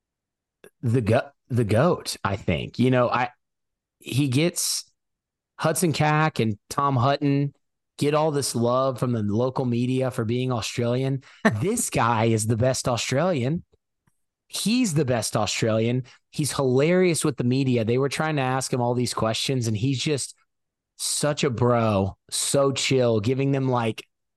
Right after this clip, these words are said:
Speaker 1: nothing, but just like, "Dude, I just go out and kick field goals, man. What do you want me to say?" That's basically what he was answering, all these questions.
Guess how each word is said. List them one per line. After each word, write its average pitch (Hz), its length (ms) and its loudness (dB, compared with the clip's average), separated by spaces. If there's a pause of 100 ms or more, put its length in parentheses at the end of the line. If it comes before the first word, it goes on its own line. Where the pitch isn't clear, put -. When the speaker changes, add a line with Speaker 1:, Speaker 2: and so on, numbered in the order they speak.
Speaker 1:
nothing, 127 560 -2
but - 100 -10
just 143 260 -2
like, 143 220 0 (140)
"Dude, 143 200 0
I 131 120 4
just 160 240 0
go 175 100 0
out 139 160 0
and 107 100 -4
kick - 220 -6
field 131 380 2
goals, 85 300 -2
man. 107 240 2
What 123 100 2
do 143 80 2
you 135 80 0
want 139 160 0
me 123 80 0
to 95 60 -4
say?" - 600 -4 (300)
That's 170 240 -2
basically 139 800 2
what 123 140 4
he 123 120 2
was 107 180 2
answering, 107 460 2
all 107 120 2
these 110 200 -2
questions. 120 460 -2